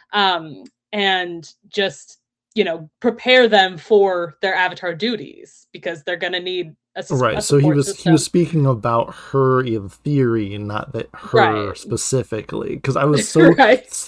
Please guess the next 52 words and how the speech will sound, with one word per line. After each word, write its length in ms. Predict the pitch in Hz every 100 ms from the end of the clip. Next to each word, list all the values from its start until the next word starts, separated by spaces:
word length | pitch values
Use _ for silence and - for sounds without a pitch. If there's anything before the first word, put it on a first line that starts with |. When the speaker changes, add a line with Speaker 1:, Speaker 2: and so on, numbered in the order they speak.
| -
Speaker 2:
thrown 540 | 139 127 127 139 170 170
by 220 | 151 151
the 100 | 135
line, 520 | 127 120 120 131 156
and 140 | 160 131
I 140 | 123
was 200 | 123 120
doing, 220 | 123 127
like, 160 | 131 -
a 80 | 107
quick 260 | - 131
Speaker 1:
<laughs> 120 | 320 127
Speaker 2:
consistency 720 | 117 - 117 - 147 139 160
check. 280 | 143 165 160
I'm 120 | 147
like, 120 | 143
"Wait 220 | 156 175
a 40 | 147
minute, 360 | 117 104 101 -
he 120 | 190
can't 260 | 165 131 143
say, 160 | 113
'Keep 340 | 104 - 113 -
Korra 360 | 120 113 101
Speaker 1:
Wait 360 | 262 311 294 262
a 140 | 151
Speaker 2:
safe.'" 40 | 170
Speaker 1:
minute. 260 | 170 - _
Speaker 2:
He, 240 | 156 185 - - _ _
who, 160 | - 185
he 340 | 185 180 185
just 220 | 160 151 131
meant 220 | 123 120
whoever 400 | 147 143 135 120
the 100 | 120
next 260 | 110 - 113
Avatar 440 | 104 104 104 95
is, 140 | 95
keep 200 | - 127 -
her 80 |
safe. 160 | - 202
Speaker 1:
Right, 180 | 180 143
Speaker 2:
Okay. 200 | 117 -
Speaker 1:
yeah. 120 | - - 208 _ _ _ _ -
Exactly. 600 | 190 175 - - 64 214
Speaker 2:
It 0 |
Speaker 1:
The 100 | 254
Speaker 2:
con-, 180 | 247 185
Speaker 1:
Force 240 | 262 226 160
Speaker 2:
it 100 | 208
con-, 100 | 180
Speaker 1:
Ghost. 340 | 190 - 349